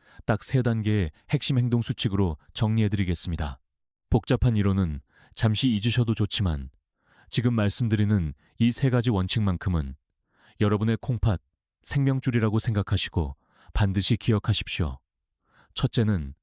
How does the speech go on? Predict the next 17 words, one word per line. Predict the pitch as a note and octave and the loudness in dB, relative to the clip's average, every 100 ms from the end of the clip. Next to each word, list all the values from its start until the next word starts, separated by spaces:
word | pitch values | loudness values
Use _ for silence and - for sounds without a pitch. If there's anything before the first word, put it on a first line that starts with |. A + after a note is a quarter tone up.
| _ _ - | _ _ -2
멈춤입니다. | F#2 F2+ - G#2 D#2+ D2+ C2+ - _ _ _ _ - | 0 0 -2 0 0 -2 -6 -8 _ _ _ _ -6
가장 | - A2+ A2 | 0 2 4
먼저 | G#2 F#2+ G2+ D#2 - _ - - | 2 2 0 0 -6 _ -18 -2
매일 | G#2 A2+ | 2 2
아침 | A2+ - - F2+ C#2 - | 2 -2 -2 -2 -4 -12
눈 | A2 G#2+ A#2 | -2 0 0
뜨자마자 | - A#2 A2+ G#2+ A2+ | 0 0 2 2 0
드시는 | - G2+ A2 F2+ C#2 - _ - _ | 0 -2 0 0 -2 -12 _ -20 _
그 | - B2 | -2 0
위험한 | G2 G#2+ A2+ | 2 2 2
생무즙과 | A2 C3 B2 G2 F#2+ - F2+ C#2+ - _ _ - | 0 0 0 0 -2 -2 -2 -2 -8 _ _ -14
무와 | G#2 G#2 A2+ A#2 | -2 2 2 2
당근을 | - G#2 G#2+ A2+ | 0 0 2 0
섞어 | - - | -2 -2
드시는 | A2 G#2+ G#2+ G2+ | -2 0 0 -2
습관, | - - F2+ C2+ C2 _ _ _ _ _ _ | -4 -4 -4 -4 -10 _ _ _ _ _ _
그리고 | - G#2 F#2+ D#2+ | -2 0 0 -2